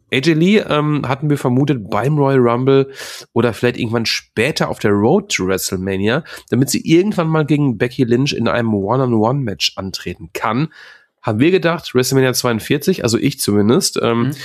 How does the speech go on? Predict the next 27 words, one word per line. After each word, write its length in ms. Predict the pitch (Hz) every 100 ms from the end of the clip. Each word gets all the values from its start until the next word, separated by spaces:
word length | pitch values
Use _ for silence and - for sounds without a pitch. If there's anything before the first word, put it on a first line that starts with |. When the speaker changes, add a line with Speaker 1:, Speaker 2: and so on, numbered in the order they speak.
| - -
Speaker 1:
das 120 | - 120
hat 120 | 127
man 80 | 131
jetzt 100 | -
vorgezogen, 580 | 165 - 117 98 87
ne? 200 | 80 143 156
Die 60 |
beiden 400 | 104 110 127 156
treffen 400 | - 123 139 160
aufeinander 960 | - 135 151 - 120 107 92 85 80 78 80
beim 340 | - 98 107 110
Elimination 420 | - 101 107 104 95
Chamber 400 | - 104 98 90
Pay-Per-View 480 | - 98 107 120
in 220 | - 151 196
Chicago 480 | 208 - 156 170
und 80 | 180
da 60 | 139
geht's 260 | 143 -
um 240 | - 127 123
den 240 | 120 120 - - - -
I-C-Title, 840 | 110 - - 139 - 120 123 131
den 200 | 120 120
grad 240 | 113 110
Becky 280 | 107 123 -
Lynch 480 | 127 147 196 - -
hält. 480 | - 104 92 - -